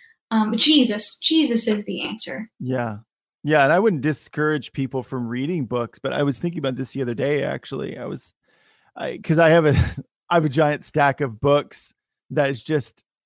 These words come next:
Speaker 2: you know how it is. You just, I get given books or I get books.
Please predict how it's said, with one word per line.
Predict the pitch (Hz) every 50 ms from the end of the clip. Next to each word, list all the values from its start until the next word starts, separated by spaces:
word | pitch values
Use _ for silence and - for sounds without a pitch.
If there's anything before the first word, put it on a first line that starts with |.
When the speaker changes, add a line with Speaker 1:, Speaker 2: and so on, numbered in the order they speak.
| _ _ _
Speaker 2:
you | 285 220
know | 185 170 160
how | 151 160
it | 156 156
is. | 160 156 160 160 160 160 160 147 -
You | 185 175
just, | 143 151 165 135 - - _ _ _ _ _ _ _ _ _ -
I | 151 147
get | 131 156 147 123
given | - 180 196 208 214 196
books | 165 180 208 202 202 202 196 165 - - -
or | - - 160
I | 151 147
get | 135 113 156 160 151 143 _
books. | 160 156 156 156 151 - _ -